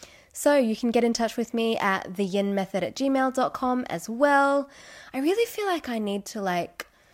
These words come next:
have a script for myself for the end of my show because I feel like I just, like, throw a lot of information out there and it's all over the place. Anyway,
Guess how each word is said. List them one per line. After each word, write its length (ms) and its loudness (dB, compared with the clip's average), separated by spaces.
have 180 0
a 60 0
script 480 -6
for 140 -6
myself 420 -2
for 120 -10
the 140 0
end 180 -2
of 100 -8
my 120 -4
show 340 -4
because 240 -6
I 60 -4
feel 180 -8
like 180 -8
I 80 -2
just, 280 -6
like, 360 -8
throw 520 -2
a 40 0
lot 160 -4
of 100 -6
information 600 -8
out 180 -10
there 240 -4
and 80 -12
it's 180 -14
all 240 2
over 180 -4
the 60 -14
place. 360 -14
Anyway, 300 -6